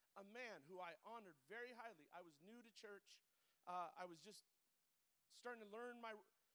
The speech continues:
my way around the church and the church life and, and all this stuff, and everything was fine. And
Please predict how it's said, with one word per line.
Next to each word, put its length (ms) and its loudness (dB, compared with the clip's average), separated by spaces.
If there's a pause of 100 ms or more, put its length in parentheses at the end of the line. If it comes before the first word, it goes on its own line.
(120)
my 80 2
way 240 4
around 240 2
the 80 -8
church 400 -2
and 80 -8
the 80 -10
church 400 0
life 320 6
and, 80 -10 (480)
and 80 -2
all 160 8
this 160 2
stuff, 320 8
and 80 -6 (600)
everything 340 4
was 160 0
fine. 320 6
And 80 -2